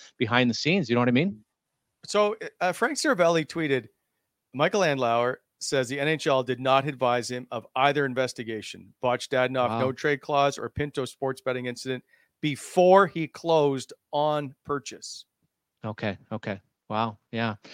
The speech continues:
Speaker 1: Well, like I said, I don't know on the
Speaker 2: Yeah.
Speaker 1: Pinto one and the timeline. I, I don't know how that played out. Um, I don't even
Speaker 2: Well,
Speaker 1: really
Speaker 2: interesting, 'cause
Speaker 1: underst-
Speaker 2: Pinto was here.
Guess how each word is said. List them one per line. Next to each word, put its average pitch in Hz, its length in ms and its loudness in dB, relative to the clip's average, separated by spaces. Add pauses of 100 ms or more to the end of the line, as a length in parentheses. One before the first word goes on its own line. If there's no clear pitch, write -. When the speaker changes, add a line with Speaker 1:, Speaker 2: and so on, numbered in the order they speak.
(180)
Speaker 1:
Well, 151 80 2
like 151 140 8
I 151 40 4
said, 147 160 8
I 139 80 10
don't 170 200 6
know 160 120 4
on 147 100 4
the 135 120 0
Speaker 2:
Yeah. - 40 -10
Speaker 1:
Pinto 131 240 0
one 117 240 0
and 107 100 -2
the 104 60 -4
timeline. 113 600 0
I, 120 160 2
I 131 100 2
don't 131 260 0
know 123 200 4
how 113 240 2
that 110 220 2
played 110 300 -2
out. 120 260 0 (400)
Um, 110 540 0
I 110 160 -4
don't 113 220 0
even 113 100 0
Speaker 2:
Well, 202 80 4
Speaker 1:
really 214 140 4
Speaker 2:
interesting, 107 320 0
'cause - 120 2
Speaker 1:
underst- - 80 -10
Speaker 2:
Pinto 262 360 2
was 277 200 2
here. 143 380 -2